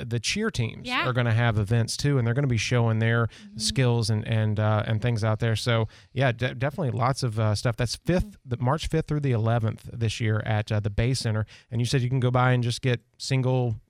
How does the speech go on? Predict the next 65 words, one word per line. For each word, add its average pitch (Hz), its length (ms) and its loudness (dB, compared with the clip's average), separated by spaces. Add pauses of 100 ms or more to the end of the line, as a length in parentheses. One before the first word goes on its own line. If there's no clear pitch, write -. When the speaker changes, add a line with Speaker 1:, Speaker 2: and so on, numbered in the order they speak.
Speaker 1:
game 123 260 0
tickets 131 400 -2
there 123 200 2
Speaker 2:
Yeah. 120 60 4
Speaker 1:
right 123 140 4
at 127 80 -2
the 135 60 0
box 120 320 -2
office. 110 300 -6
So 151 180 -12
Speaker 2:
Yeah. - 120 -6
Speaker 1:
that's 104 120 -12
great. 165 260 -8 (100)
Speaker 2:
You 240 120 -20
can 269 120 -12
do 240 160 -12
that. 208 280 -14
And, 240 200 -6
Speaker 1:
Yeah. - 80 -8 (280)
Speaker 2:
you 269 100 -6
know, 277 280 -2
if 262 140 -12
you're 277 100 -8
a 277 60 -6
local 269 260 -10
business 247 360 -10
in 226 100 -12
town 208 260 -14
listening, 208 640 -12 (100)
we 202 220 -12
would 196 120 -12
love 190 200 -10
your 196 100 -10
support. 202 680 -12
Um, 196 220 -12
we're 196 80 -14
constantly 214 640 -14
looking 202 380 -16
for 202 160 -20
people 196 380 -18
to 202 220 -14
upload 190 320 -12
their 190 240 -8
events. 190 420 -12
So 190 260 -10 (380)
if - 100 -20
you're 208 100 -10
like, 202 300 -8 (220)
"I 214 100 -2
want 233 140 -8
people 233 200 -12
to 226 60 -10
come 226 220 -10
in 220 80 -8
and 214 60 -10
watch 208 200 -10
the 208 80 -16
game," 208 260 -8
or, 190 120 -10
"We're 196 100 -10
gonna 202 160 -10
do 196 140 -10
a 190 60 -8
theme 208 360 -16
night," 185 320 -14